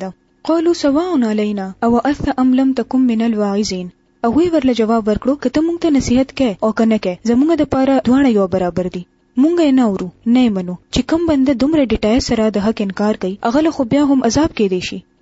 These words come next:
بیا خو انسان د الله په نظر کې بالکل بیکاره دی، چې هغه د خپل زړه نه، سترګو نه، مزغو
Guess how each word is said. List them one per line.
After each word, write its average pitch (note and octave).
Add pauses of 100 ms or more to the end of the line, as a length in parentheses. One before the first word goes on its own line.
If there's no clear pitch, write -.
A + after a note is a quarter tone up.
(120)
بیا C4
خو D4
انسان C4+
د C4
الله C4
په C4
نظر A#3
کې C4 (100)
بالکل D#4 (120)
بیکاره F#3
دی، F3+ (120)
چې -
هغه B3
د B3+
خپل B3+
زړه A#3+
نه، G#3+ (160)
سترګو A#3+ (100)
نه، A3 (100)
مزغو G#3